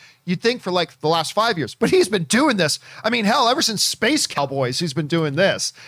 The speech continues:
And I can't even remember how long ago Space Cowboys was. But I,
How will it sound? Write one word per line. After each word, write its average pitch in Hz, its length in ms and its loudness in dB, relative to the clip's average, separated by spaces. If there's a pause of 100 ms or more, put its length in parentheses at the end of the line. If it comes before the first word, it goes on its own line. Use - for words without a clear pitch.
And 175 100 0
I 220 100 2
can't - 160 0
even 185 100 -2
remember 202 260 0
how 170 140 2
long 170 180 2
ago 151 140 2
Space 185 360 0
Cowboys 127 460 -2
was. 113 240 -4 (640)
But 190 360 0
I, 202 320 0